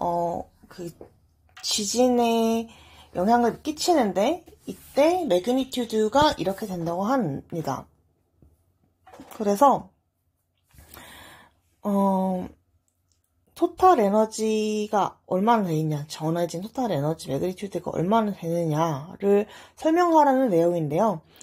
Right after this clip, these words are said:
저희가 여기서 로그 에너지 단위를 사용해서 매그니튜드를 구하게 되면은 로그 일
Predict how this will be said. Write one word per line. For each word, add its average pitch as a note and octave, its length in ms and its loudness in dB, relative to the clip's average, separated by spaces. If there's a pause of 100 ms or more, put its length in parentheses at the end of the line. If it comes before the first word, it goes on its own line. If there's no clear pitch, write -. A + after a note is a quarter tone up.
(240)
저희가 G#3 360 2
여기서 A#3+ 600 2
로그 G#3 340 0
에너지 A#3 760 2
단위를 G3 400 -4
사용해서 C#4 680 -2
매그니튜드를 G#3 1200 -6
구하게 F3+ 320 -8
되면은 D#3+ 680 -4 (880)
로그 G3 600 0 (800)
일 G#3 320 -2